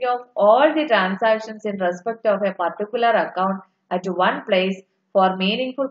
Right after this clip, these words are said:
conclusion and to further accounting, and to further,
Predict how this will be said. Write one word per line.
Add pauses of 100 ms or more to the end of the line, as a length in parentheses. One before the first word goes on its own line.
conclusion (260)
and
to
further
accounting, (1600)
and
to
further,